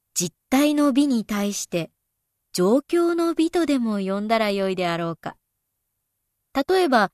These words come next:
「古池や河津飛び込む水の音」という一句は、古池や河津が美しいと言っているわけではなく、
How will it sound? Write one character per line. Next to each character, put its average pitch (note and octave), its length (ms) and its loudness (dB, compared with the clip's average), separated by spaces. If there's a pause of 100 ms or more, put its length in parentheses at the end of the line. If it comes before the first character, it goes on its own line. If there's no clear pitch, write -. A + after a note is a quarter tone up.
(720)
「古 G#3+ 280 2
池 A#3+ 360 -2
や G3+ 240 -4 (400)
河 F#3 340 -4
津 C#4 200 -2
飛 C4 160 -2
び C4+ 140 2
込 C#4 200 0
む A#3+ 160 0
水 F#3 380 -2
の A#3+ 240 2
音」 A#3 340 -6 (720)
と E3 140 -6
い A3 240 -4
う B3+ 60 -4
一 C4+ 140 -4 (120)
句 A#3+ 100 -4
は、 G3 220 -2 (580)
古 C4 300 2
池 C4 300 2
や B3+ 200 2
河 B3 340 -2
津 D#4 140 -4
が D4+ 220 -2
美 C#4+ 340 -2
し E4 220 -2
い D4 40 -6
と B3 140 0
言 G#3 120 -2
っ - 20 -
て A#3 260 -2
い A3+ 60 0
る A#3+ 80 0
わ B3 120 0
け A#3+ 140 -2
で G#3+ 100 -2
は F#3 140 -6
な F#3+ 140 -6
く、 - 220 -4